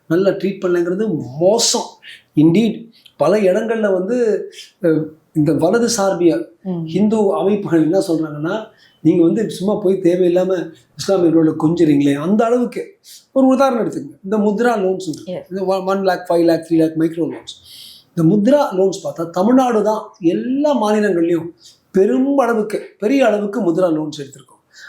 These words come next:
Speaker 1: அதுவும் ரெண்டே ரெண்டு குரூப்ஸ் தான் ரொம்ப ஜாஸ்தி எடுத்திருக்காங்க. இஸ்லாமிய பெண்கள்,
Speaker 2: ம்.
Speaker 1: ரெண்டாவது ஷெட்யூல் காஸ்ட், தாழ்த்தப்பட்ட நம்ம, அஹ், தாழ்த்தப்பட்ட ஜாதியிலேருந்து வந்து நம்ம சகோதரர்கள், ஷெட்யூல் காஸ்ட் பிரதர்ஸும் இஸ்லாமிய கேர்ள்ஸும்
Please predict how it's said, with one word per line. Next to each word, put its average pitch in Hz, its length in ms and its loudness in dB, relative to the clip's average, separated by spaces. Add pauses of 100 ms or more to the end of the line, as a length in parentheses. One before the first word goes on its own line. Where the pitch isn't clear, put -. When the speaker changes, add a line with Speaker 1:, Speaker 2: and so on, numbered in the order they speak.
Speaker 1:
அதுவும் 269 420 0 (240)
ரெண்டே 277 420 2
ரெண்டு 247 240 2
குரூப்ஸ் 208 320 -6
தான் 262 240 -6
ரொம்ப 202 220 0
ஜாஸ்தி 170 340 -4
எடுத்திருக்காங்க. 113 580 -8 (480)
இஸ்லாமிய 233 720 0
பெண்கள், 226 500 0 (520)
Speaker 2:
ம். 196 60 -2
Speaker 1:
ரெண்டாவது 180 680 0 (720)
ஷெட்யூல் 190 260 2
காஸ்ட், - 320 -2
தாழ்த்தப்பட்ட 175 520 0
நம்ம, 156 220 4 (520)
அஹ், 143 180 0
தாழ்த்தப்பட்ட 160 460 0
ஜாதியிலேருந்து 151 380 2
வந்து 160 200 4
நம்ம 147 400 2 (200)
சகோதரர்கள், 160 760 0 (160)
ஷெட்யூல் 190 220 0
காஸ்ட் - 280 -2
பிரதர்ஸும் 165 520 0 (580)
இஸ்லாமிய 175 580 0 (320)
கேர்ள்ஸும் 175 520 2